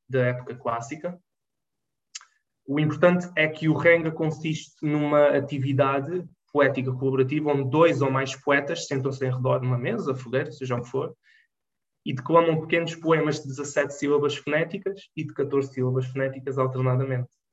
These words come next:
Ah, como podem ver na página seguinte à do waka no ficheiro, ahm, o que aconteceu foi uma divisão do waka em dois.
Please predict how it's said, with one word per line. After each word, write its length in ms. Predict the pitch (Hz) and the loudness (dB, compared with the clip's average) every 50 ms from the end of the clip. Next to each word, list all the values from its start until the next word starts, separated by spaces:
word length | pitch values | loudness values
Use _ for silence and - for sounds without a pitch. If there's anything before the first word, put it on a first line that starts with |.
| _ _ _ _ _ _ _ _ _ - - - - - - | _ _ _ _ _ _ _ _ _ -18 -18 -16 -18 -10 -2
Ah, 300 | 135 131 131 127 127 127 127 | 2 4 6 6 4 4 2
como 160 | 147 147 139 | 0 0 2
podem 260 | 151 156 156 160 156 | 4 4 4 4 2
ver 100 | 160 160 | 0 0
na 120 | 156 156 | 0 0
página 400 | 156 160 151 151 151 147 143 143 | 2 2 2 0 0 -2 -4 -4
seguinte 380 | 139 - - 143 151 143 131 135 | -6 -8 -8 -6 -6 -2 0 2
à 40 | 135 | 2
do 180 | 131 131 131 | 2 4 4
waka 280 | 131 131 135 135 - 143 | 4 4 4 2 0 -2
no 140 | 135 131 127 | -2 -2 -2
ficheiro, 600 | 127 131 123 - - 135 127 131 139 151 170 - - _ _ - | -4 -6 -6 -2 0 2 4 4 2 0 -2 -8 -12 _ _ 2
ahm, 440 | 151 147 147 143 143 143 139 131 135 - - _ _ _ _ _ _ _ - | 4 4 6 6 4 2 0 -2 -4 -8 -12 _ _ _ _ _ _ _ -4
o 100 | 156 139 | -2 0
que 80 | - 151 | 2 2
aconteceu 500 | 131 160 156 156 151 - - 165 170 170 | 4 4 4 4 2 2 4 6 6 6
foi 280 | 170 - 165 160 156 | 6 4 2 4 4
uma 180 | 151 151 151 147 | 4 2 0 0
divisão 580 | 135 156 156 147 151 135 131 147 151 156 160 | -2 -4 -4 -4 -4 0 4 6 6 6 6
do 180 | 156 151 143 139 | 4 2 2 4
waka 420 | 139 147 147 147 147 151 147 - | 4 4 4 2 0 0 -2 0
em 180 | - 147 147 147 | 0 -2 -4 -2
dois. 360 | 143 143 135 123 113 - - | 0 2 2 2 2 -2 -8